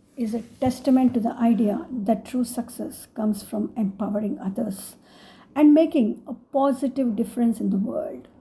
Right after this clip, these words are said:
With N G O DigiReach, I aim to empower one lakh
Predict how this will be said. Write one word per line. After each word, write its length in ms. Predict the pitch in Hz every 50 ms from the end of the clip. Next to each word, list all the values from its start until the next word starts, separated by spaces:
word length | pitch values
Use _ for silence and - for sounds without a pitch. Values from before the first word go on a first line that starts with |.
| _ - - _ - - - - - - - - - - - - - - -
With 320 | 285 247 285 294 277 - - -
N 140 | - 277 269
G 100 | 254 285
O 160 | 277 277 285
DigiReach, 800 | 269 240 254 233 269 269 285 311 294 233 214 - - - - - - _ _ _ _ _ -
I 340 | 220 214 240 247 254 - -
aim 240 | - 226 226 226 220 -
to 200 | - 240 - -
empower 600 | 226 214 208 196 196 226 214 220 240 285 285 - - - - - 202 196
one 580 | 214 214 233 240 240 233 233 240 240 233 226
lakh 300 | 214 208 208 208 214 -